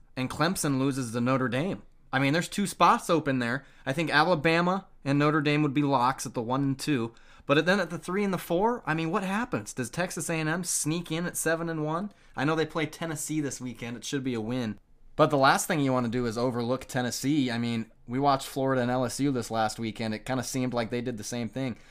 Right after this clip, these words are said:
So, I mean, hey, A and M should handle business there. I think they could possibly sneak in after that. And then you got teams like Cincinnati who are undefeated and I U with one loss,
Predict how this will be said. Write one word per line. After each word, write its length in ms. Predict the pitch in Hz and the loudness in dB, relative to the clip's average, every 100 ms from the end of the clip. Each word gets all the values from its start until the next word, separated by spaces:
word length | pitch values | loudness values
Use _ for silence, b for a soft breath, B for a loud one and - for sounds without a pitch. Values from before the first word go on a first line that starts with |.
| b | b
So, 300 | - 147 143 | -4 2 4
I 120 | 143 | 4
mean, 200 | 165 160 | 2 0
hey, 160 | 143 147 | 0 0
A 180 | 120 160 | 0 0
and 100 | 160 | 2
M 100 | 151 | 0
should 320 | - 151 143 | 0 -4 -2
handle 280 | 139 139 139 | -2 0 0
business 400 | 135 120 123 - | -2 -2 -2 -2
there. 200 | 110 110 | -2 0
I 80 | 120 | -2
think 260 | 139 127 | -4 -4
they 140 | 127 135 | -2 -2
could 260 | 131 107 | -4 -10
possibly 580 | - 123 143 143 151 135 | -10 -4 -4 -4 -4 -4
sneak 300 | 123 139 127 | -4 -6 -4
in 80 | 123 | -4
after 260 | 120 120 107 | -4 -6 -6
that. 340 | 120 127 - b b b | -2 -4 -4 b b b
And 100 | 139 | 0
then 80 | 175 | 2
you 80 | |
got 160 | 160 160 | 2 2
teams 300 | - 165 151 | 0 -2 0
like 160 | 135 - | 0 0
Cincinnati 720 | - 165 156 127 135 151 147 | -4 -2 -2 0 0 0 0
who 120 | 151 | -2
are 160 | 147 | 0
undefeated 640 | 143 143 - 143 143 143 120 | 0 -2 -4 -2 0 -2 -4
and 160 | 98 b b | -8 b b
I 120 | 117 131 | 0 2
U 320 | 139 143 147 | 2 2 2
with 220 | 147 143 | 0 0
one 180 | 135 143 | -2 0
loss, 520 | 139 135 135 131 - | 0 2 0 -2 -6